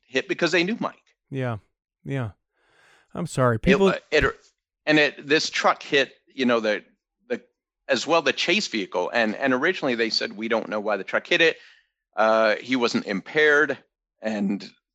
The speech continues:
Speaker 1: that's what it is. The, the driver stayed on scene. They interviewed him, and I just, this morning, actually saw the, the, uh, the officer's video was released last night,
Speaker 2: Hmm.
Speaker 1: uh, from the officer's, uh, chest camera as they interviewed the driver,
Speaker 2: Ugh.
Speaker 1: who is very clearly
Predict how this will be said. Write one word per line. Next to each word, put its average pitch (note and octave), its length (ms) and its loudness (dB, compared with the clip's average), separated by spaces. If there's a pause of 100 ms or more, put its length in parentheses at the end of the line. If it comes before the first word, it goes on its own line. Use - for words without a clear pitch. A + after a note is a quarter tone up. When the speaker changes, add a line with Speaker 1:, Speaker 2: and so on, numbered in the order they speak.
Speaker 1:
that's D3 240 4
what A#2+ 140 2
it - 40 0
is. F2+ 120 -4
The, G#2 180 2
the B2+ 100 0
driver C#3 300 4
stayed D#3 260 2
on D#3+ 160 2
scene. D3+ 520 -4
They G2+ 160 -6
interviewed A2+ 360 -2
him, A2+ 200 -2
and B2 100 -6
I A2+ 120 -4
just, - 520 -4 (460)
this - 180 -6
morning, D3+ 280 4
actually G#2 380 0
saw G2+ 280 2
the, F#2 440 -8 (260)
the, G2 260 -4
uh, F2 300 0 (440)
the B2 100 -2
officer's B2 560 0
video A2+ 320 0
was G2 200 -6
released G2+ 360 -8
last F#2 260 -2
night, F#2 240 -4 (100)
Speaker 2:
Hmm. B2 200 -10
Speaker 1:
uh, F#2+ 40 -10
from G#2+ 280 -2
the F#2 100 -4
officer's, F2 720 -6 (100)
uh, F2+ 140 -10
chest - 340 -2
camera G2 280 -2
as G2+ 120 -6
they G#2 80 -4
interviewed F#2+ 540 -8
the F#2+ 80 -14
driver, E2 440 -8 (220)
Speaker 2:
Ugh. C3+ 160 -4 (600)
Speaker 1:
who C3+ 100 -6
is A2+ 120 2
very B2+ 300 2
clearly A2 800 0